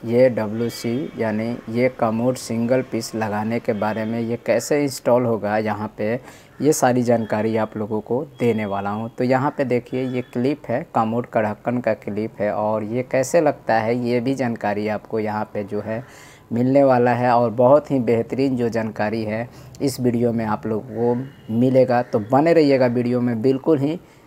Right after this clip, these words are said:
भगा के मत देखिएगा। तो आइए, यहाँ पे सबसे पहले यहाँ डब्ल्यूसी का जो है कमोड है,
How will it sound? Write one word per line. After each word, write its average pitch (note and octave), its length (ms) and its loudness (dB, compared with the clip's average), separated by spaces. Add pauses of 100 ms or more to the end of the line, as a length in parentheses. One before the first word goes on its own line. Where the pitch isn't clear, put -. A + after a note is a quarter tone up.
(1500)
भगा B2 240 8
के C#3+ 120 2
मत C3+ 180 4
देखिएगा। A#2+ 500 2
तो C3+ 180 2
आइए, A#2+ 280 2
यहाँ A#2 300 2
पे D3+ 140 -2
सबसे C3+ 340 -2
पहले C3 320 2
यहाँ A#2+ 320 2
डब्ल्यूसी B2 600 -2
का B2+ 160 2
जो G#2+ 160 -2
है G#2 200 -4 (120)
कमोड G#2+ 360 -2
है, G2+ 260 -8